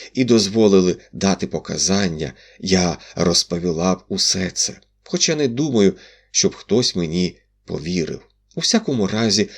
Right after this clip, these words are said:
на той час це не було настільки ясне для мене, як тепер. Я це знала, але ще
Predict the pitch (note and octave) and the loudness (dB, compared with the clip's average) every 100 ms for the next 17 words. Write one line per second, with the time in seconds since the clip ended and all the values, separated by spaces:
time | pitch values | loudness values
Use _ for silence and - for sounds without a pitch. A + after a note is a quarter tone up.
0 | - - F2+ - G2+ G2 - B2 C#3+ - | -14 -4 -2 -2 0 0 0 -2 0 -2
1 | - - - F#3 C3+ B2+ B2+ G2+ F2 - | -2 -8 -6 -4 -4 0 2 2 0 -2
2 | G2 E2+ F2 - F2 G2+ G2+ - E2+ C#2+ | -2 -2 -6 -8 -2 -2 0 -2 -4 -4
3 | D2+ F2+ C3+ A2+ D#2+ F#2+ - G#2+ A#2 G#2+ | -6 -4 -2 -2 -2 -4 -6 -10 -6 -6
4 | - _ _ _ _ - F2+ F2 F#2 D#2+ | -6 _ _ _ _ -4 -2 0 -2 -2
5 | G#2 A2 F2+ D2+ - - _ _ - F#3 | -4 -2 -2 -4 -10 -20 _ _ -6 0
6 | C#3+ - - B2 | 0 2 2 0